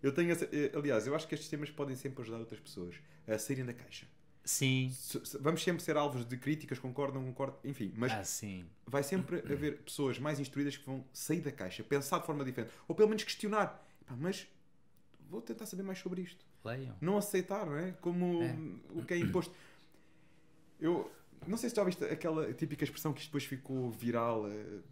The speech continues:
Speaker 1: que é o, no, no filme do Matrix.
Speaker 2: Sim.
Speaker 1: Quando põe o Red Pill e o Blue Pill.
Speaker 2: Sim.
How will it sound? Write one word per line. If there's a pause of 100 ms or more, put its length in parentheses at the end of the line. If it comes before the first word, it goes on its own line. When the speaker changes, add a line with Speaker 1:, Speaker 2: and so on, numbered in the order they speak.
(360)
Speaker 1:
que
é
o,
no, (220)
no
filme
do
Matrix. (320)
Speaker 2:
Sim. (140)
Speaker 1:
Quando
põe
o
Red (160)
Pill
e
o (160)
Blue
Pill. (140)
Speaker 2:
Sim.